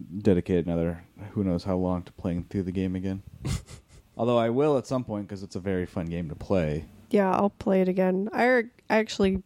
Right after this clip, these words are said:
Speaker 2: kinda started playing it again a while ago.
Speaker 1: Nice.
Speaker 2: 'Cause I just love it so much.
Speaker 1: <laughs> Yeah, that's awesome.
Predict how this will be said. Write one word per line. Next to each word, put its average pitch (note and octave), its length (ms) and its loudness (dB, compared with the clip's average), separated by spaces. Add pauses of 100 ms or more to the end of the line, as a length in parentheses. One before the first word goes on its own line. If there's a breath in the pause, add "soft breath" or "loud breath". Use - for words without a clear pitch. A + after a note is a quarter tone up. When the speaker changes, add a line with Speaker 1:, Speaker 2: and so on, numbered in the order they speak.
Speaker 2:
kinda F#3 280 0
started F#3 500 -2
playing F#3+ 320 2
it F#3 120 2
again F#3+ 540 0
a D4+ 160 -2
while F#3+ 340 2
ago. F#3+ 360 0 (200)
Speaker 1:
Nice. E2+ 320 -8 (240)
Speaker 2:
'Cause - 540 0
I - 40 6
just G#3+ 240 4
love F#3+ 200 0
it F#3+ 180 0
so F#3+ 200 2
much. F#3 500 0
Speaker 1:
<laughs> G#2+ 40 -6
Yeah, F2 140 -2
that's F2 180 -6
awesome. F2 340 -4